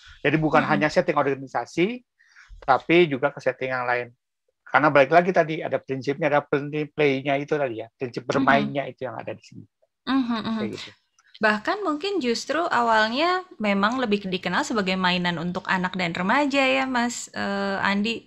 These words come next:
Speaker 2: sebelum
Speaker 1: Hmm,
Speaker 2: akhirnya
Speaker 1: betul,
Speaker 2: ternyata bisa
Speaker 1: betul,
Speaker 2: digunakan
Speaker 1: betul.
Speaker 2: untuk organisasi.
Speaker 1: <clears throat> Betul,
Speaker 2: Mm-mm.
Speaker 1: betul, betul. Nah, nah, awalnya memang begitu ya. Jadi, eh, apa, eh, kalau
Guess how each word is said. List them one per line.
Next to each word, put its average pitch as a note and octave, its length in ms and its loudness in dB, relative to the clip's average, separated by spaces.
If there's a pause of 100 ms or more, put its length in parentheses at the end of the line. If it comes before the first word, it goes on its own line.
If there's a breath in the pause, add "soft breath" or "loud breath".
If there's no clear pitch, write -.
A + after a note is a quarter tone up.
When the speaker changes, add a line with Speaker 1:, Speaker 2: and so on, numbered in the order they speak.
Speaker 2:
sebelum F#3+ 400 0
Speaker 1:
Hmm, G#3+ 80 0
Speaker 2:
akhirnya D3+ 320 0
Speaker 1:
betul, D#3 100 -2
Speaker 2:
ternyata F#3 300 4
bisa A#3 240 0
Speaker 1:
betul, G3 80 2
Speaker 2:
digunakan G3 420 0
Speaker 1:
betul. A#3+ 140 -4
Speaker 2:
untuk - 160 -6
organisasi. F3 880 -4
Speaker 1:
<clears throat> A#3 480 8 (1120 loud breath)
Betul, C3+ 400 4
Speaker 2:
Mm-mm. A#2+ 80 -4
Speaker 1:
betul, A#2 320 -2
betul. A2+ 300 -6 (100)
Nah, A#2 160 -10 (560 loud breath)
nah, C#3 160 8 (100)
awalnya D#3+ 300 8
memang F3 260 4
begitu D3+ 320 -2
ya. B2+ 240 2
Jadi, C#3+ 380 -2
eh, A#2+ 1000 -2 (160)
apa, F#3 400 4
eh, B2+ 400 4 (640)
kalau C3 320 6